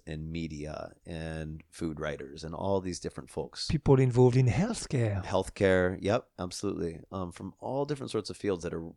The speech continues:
Speaker 1: looking at the nature of not just the woodworking, but the fermentation, the health,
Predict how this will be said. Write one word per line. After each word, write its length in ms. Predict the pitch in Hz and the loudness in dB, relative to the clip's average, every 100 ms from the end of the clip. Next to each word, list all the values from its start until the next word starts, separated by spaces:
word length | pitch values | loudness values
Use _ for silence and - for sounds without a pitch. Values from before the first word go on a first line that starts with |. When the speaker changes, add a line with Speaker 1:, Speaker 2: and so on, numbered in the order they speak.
| - | -16
Speaker 1:
looking 500 | 85 92 98 92 82 | -8 -6 -4 -6 -6
at 200 | 76 - _ _ | -6 -8 _ _
the 200 | 85 85 | -10 -6
nature 420 | 85 85 78 90 | -2 -2 -2 -6
of 260 | 76 78 - _ _ _ - | -6 -8 -14 _ _ _ -8
not 240 | 90 - | -6 -6
just 300 | 90 78 - - | -8 -8 -10 -12
the 80 | 85 | -8
woodworking, 520 | 82 85 82 80 85 | -6 -4 -6 -6 -8
but 120 | 76 - | -10 -12
the 80 | |
fermentation, 800 | - 71 67 92 85 - 85 82 | -12 -12 -10 -6 -6 -6 -10 -10
the 140 | 80 64 | -12 -6
health, 320 | 90 80 78 | -2 -2 -4